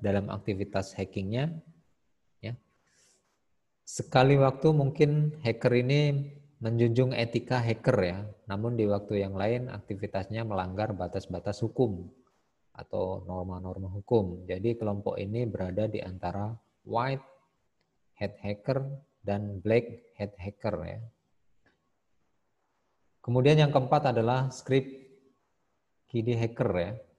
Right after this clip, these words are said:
Ini adalah orang yang tidak mahir dengan sistem komputer, namun orang ini mampu menerobos sistem komputer dengan menggunakan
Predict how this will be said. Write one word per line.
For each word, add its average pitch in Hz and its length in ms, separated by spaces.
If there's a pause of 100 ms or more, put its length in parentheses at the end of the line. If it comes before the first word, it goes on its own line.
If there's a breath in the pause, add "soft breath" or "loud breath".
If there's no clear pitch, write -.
(3000)
Ini 127 160
adalah 123 320
orang 127 320
yang 135 160
tidak 117 320
mahir 120 480
dengan 104 240
sistem 107 320
komputer, 104 480
namun 117 400
orang 107 320
ini 123 240
mampu 113 480
menerobos 123 720
sistem 107 240
komputer 104 480
dengan 104 400
menggunakan 104 720